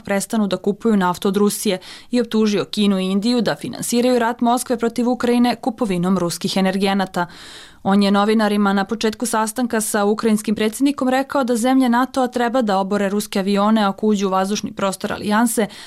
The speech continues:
a da će učešće Sjedinjenih Američkih Država u takvoj akciji zavisiti od okolnosti. Izjavio je i da bi mogao da uvede sankcije Rusiji kako bi zaustavio borbe,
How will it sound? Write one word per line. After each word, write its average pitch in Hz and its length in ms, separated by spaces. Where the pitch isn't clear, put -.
a 247 80
da 254 120
će 240 160
učešće 214 380
Sjedinjenih 190 600
Američkih 196 440
Država 254 400
u 269 60
takvoj 196 360
akciji 220 380
zavisiti 170 520
od 190 80
okolnosti. 202 600
Izjavio 220 560
je 185 260
i 170 40
da 175 140
bi 185 140
mogao 190 340
da 175 100
uvede 180 300
sankcije 190 500
Rusiji 240 400
kako 202 280
bi 180 100
zaustavio 175 520
borbe, 247 440